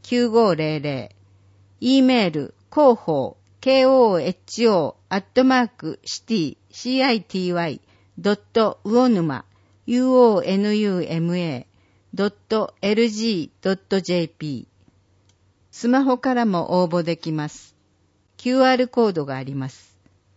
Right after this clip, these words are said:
一月十日号に対するご意見等を紹介します。ノルート魚沼に興味があるので、説明会に行ってきました。これから利用してみようと思います。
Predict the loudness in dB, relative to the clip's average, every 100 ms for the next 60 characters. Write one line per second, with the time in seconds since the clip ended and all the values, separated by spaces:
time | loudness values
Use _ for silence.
0 | _ _ _ _ _ _ _ _ _ _
1 | _ -12 -8 -2 0 -2 0 2 4 2
2 | 2 2 2 0 0 -2 -4 -6 -6 -2
3 | -2 0 0 0 0 0 0 -2 -4 -2
4 | -4 -6 -6 -8 -8 -12 _ _ _ _
5 | _ _ _ _ _ -6 0 2 2 0
6 | 4 4 6 4 4 4 2 2 -2 -2
7 | 0 2 2 0 0 -2 -2 -2 -4 -8
8 | -12 _ -8 -6 0 2 2 0 0 0
9 | 0 -2 -6 -8 -6 -2 -2 -4 -8 -10
10 | -10 _ _ _ _ _ _ -6 0 0
11 | 0 0 0 0 4 4 2 0 2 2
12 | 2 0 -2 -2 -2 -2 -4 -6 -12 -20